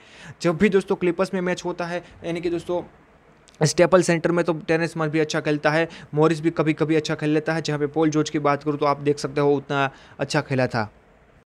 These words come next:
तो भाई लोग इस वीडियो में बात करेंगे ग्रैंड लीग की पिक्स के बारे में, जो आपके लिए बहुत ही आईएमपी हो सकती है, यानी कि यूजफुल और इंपॉर्टेंट हो सकती है। सबसे पहले पिक रहेगा दोस्तों रेजी जैक्सन, सॉरी यहाँ पे क्लार्कसन रहेगा, बेस्ट पिक है दोस्तों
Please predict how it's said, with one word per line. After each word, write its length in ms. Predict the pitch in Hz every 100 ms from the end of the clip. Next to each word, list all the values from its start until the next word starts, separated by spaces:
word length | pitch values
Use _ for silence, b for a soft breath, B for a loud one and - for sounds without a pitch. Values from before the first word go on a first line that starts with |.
| -
तो 60 |
भाई 100 | 185
लोग 160 | 190 185
इस 220 | 180 170
वीडियो 140 | 180 185
में 120 | 165
बात 200 | 175 175
करेंगे 300 | 170 180 180
ग्रैंड 240 | 160 160
लीग 140 | 175 170
की 100 | 170
पिक्स 240 | 165 -
के 80 | 170
बारे 200 | 170 170
में, 80 | 170
जो 120 | 170
आपके 260 | 160 151 165
लिए 100 | 165
बहुत 340 | 147 143 160
ही 40 |
आईएमपी 300 | 160 147 151
हो 160 | 151 143
सकती 300 | 135 123 131
है, 80 | 127
यानी 140 | 147 165
कि 140 | 185 156
यूजफुल 360 | 160 147 185
और 140 | 185 151
इंपॉर्टेंट 360 | 143 151 165
हो 140 | 143 139
सकती 320 | 131 117 131
है। 140 | 131 113 B B B
सबसे 300 | 175 160 196
पहले 180 | 190 180
पिक 240 | 190 185
रहेगा 260 | 185 175 180
दोस्तों 300 | 175 185 165
रेजी 220 | 160 170
जैक्सन, 380 | 165 165 180 170 151
सॉरी 260 | 175 160 147
यहाँ 180 | 151
पे 80 | 151
क्लार्कसन 420 | 151 151 147 -
रहेगा, 300 | 170 175 170
बेस्ट 300 | 160 160 170
पिक 200 | - 165
है 80 | 165
दोस्तों 300 | 160 165 180